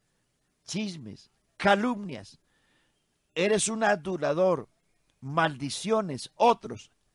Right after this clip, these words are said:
la lengua. Fíjese usted, algo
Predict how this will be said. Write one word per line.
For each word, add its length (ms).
la 260
lengua. 500
Fíjese 400
usted, 420
algo 840